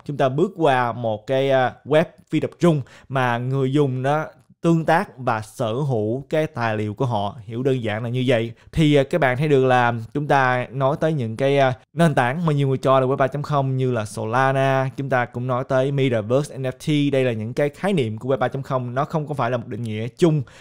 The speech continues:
mà web ba chấm không đó là cái sự kết hợp của nhiều cái khái niệm khác nhau. Thì điều mà chúng ta thấy gần đây đó là web ba chấm không là một trong những cái từ khóa mà được rất nhiều người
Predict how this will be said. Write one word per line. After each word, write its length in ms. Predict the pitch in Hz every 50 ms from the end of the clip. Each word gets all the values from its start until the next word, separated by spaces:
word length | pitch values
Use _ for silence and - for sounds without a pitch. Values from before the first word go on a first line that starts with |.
| - -
mà 460 | - 127 127 120 120 113 113 110 107 - _ -
web 140 | 143 160
ba 120 | 160 156 143
chấm 140 | - 156 151
không 300 | - 156 147 139 143 139
đó 160 | 139 143 135
là 260 | 101 113 120 113 107
cái 180 | 107 - 131 127
sự 240 | - 120 117 110 98 - _ _
kết 140 | - 202 208
hợp 260 | 165 143 113 107 -
của 100 | - 147
nhiều 220 | 147 139 135 123 110
cái 140 | - 127 127
khái 200 | - - 160 165
niệm 160 | 147 117 101
khác 160 | - - 143
nhau. 240 | 165 160 151 143 127 - - - - - _ - -
Thì 400 | - 165 156 156 151 147 147 - - -
điều 280 | 175 151 151 151 151
mà 200 | 143 143 143 139
chúng 200 | 139 - 165 170
ta 260 | 180 175 151 143 139 135
thấy 220 | - - 147 160
gần 220 | 180 170 143 127
đây 180 | 127 139 139 147
đó 160 | 147 160 165 - - _ _ _ _
là 200 | 156 143 127 117
web 180 | 98 127 143 151 -
ba 140 | 139 131
chấm 160 | 131 - 135 139
không 240 | - 143 131 120
là 80 | 120 113
một 180 | 107 104 - -
trong 160 | - 139 131
những 100 | 110 101
cái 120 | - 131 -
từ 140 | 131 123
khóa 300 | 107 - 139 127 127 151
mà 80 | 160 135
được 160 | 120 110 107
rất 100 | 147 156 143
nhiều 200 | 147 143 127 120
người 280 | 117 120 117 110 107